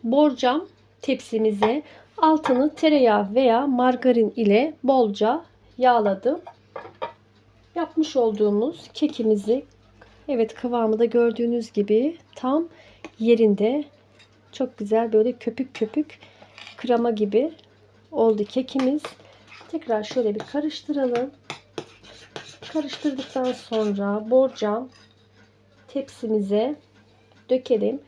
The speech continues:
Fırınımızda yüz seksen derecelik bir ayara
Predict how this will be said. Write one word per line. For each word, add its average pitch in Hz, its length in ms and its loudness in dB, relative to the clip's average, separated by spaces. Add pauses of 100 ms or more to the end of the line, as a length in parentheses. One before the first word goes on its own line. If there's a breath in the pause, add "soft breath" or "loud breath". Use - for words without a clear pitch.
(300 soft breath)
Fırınımızda 262 600 0
yüz 277 220 -4
seksen 262 500 -4
derecelik 220 560 2
bir 262 200 -2
ayara 208 380 0